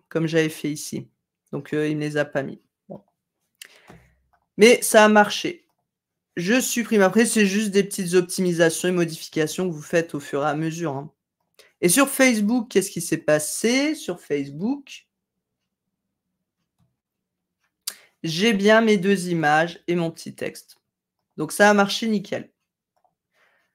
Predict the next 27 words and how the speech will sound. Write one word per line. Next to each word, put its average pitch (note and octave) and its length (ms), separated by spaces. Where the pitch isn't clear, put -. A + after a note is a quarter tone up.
On B3+ 140
essaye B3+ 360
maintenant G#3+ 580
le B3 180
dernier G#3 380
post F3+ 380
avant D3 180
de C#3 120
se C#3 180
quitter. - 560
Donc, E3+ 220
c'est - 300
celui-ci. A#3 1000
Donc, F#3+ 120
vous F#3+ 60
voyez, A3 220
celui-ci, A3+ 460
il C#4 60
est B3+ 100
pas B3 100
passé A3+ 480
tout - 200
à F#3+ 120
l'heure F#3 220
dans D#3 160
le D3+ 60
filtre. - 640